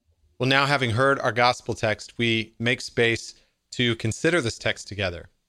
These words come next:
And before we do that, our practice is to open ourselves to God and to each other with a moment of quiet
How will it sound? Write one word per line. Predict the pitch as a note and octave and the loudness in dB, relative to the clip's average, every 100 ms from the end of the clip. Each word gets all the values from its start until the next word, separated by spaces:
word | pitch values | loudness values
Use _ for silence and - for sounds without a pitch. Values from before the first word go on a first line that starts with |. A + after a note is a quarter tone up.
| _ _ _ | _ _ _
And | A2+ | -2
before | A#2 - E3 | -2 2 2
we | D#3+ | 4
do | B2 A2 | 2 0
that, | G2+ G#2+ - - _ _ _ | 2 0 -2 -6 _ _ _
our | A#2+ | 0
practice | A#2+ C3 B2 - A#2+ - | 2 2 0 0 -8 -6
is | B2 A#2 - - | -2 -2 -4 -2
to | A#2 A2+ - | 0 0 2
open | B2 B2+ B2+ | 0 0 0
ourselves | A#2 - A#2 G#2+ G#2+ G2+ - _ _ _ | 0 0 0 2 0 -2 -12 _ _ _
to | A2 | -4
God | A2 B2+ B2+ B2 | 0 2 4 2
and | A2 A2+ | 0 -4
to | - | -2
each | A#2 - | -2 0
other | A#2+ A2+ | 0 0
with | G2+ | -2
a | A2 | -2
moment | G#2 A2+ G#2+ | 0 0 -2
of | F#2+ | -6
quiet | - G2+ F2 A#1 | -4 -2 -2 -6